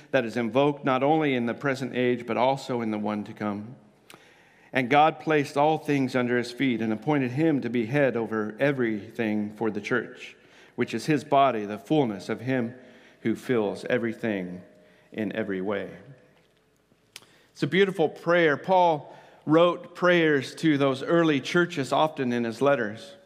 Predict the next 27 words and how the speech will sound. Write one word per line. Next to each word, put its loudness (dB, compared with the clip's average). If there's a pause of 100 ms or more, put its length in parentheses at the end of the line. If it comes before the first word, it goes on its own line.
(460)
And 6
when 4
Paul 4
wrote 4
his -4
letter 4
to 2
Ephesus, -2 (520)
he 4
knew 6
that 2
these 2
would 0
be 4
some 0
of 2
his -4
last 2
words 2
that -2
he 2
ever 0
spoke 0
to -6
those 0 (240)
early 0
Christians, -8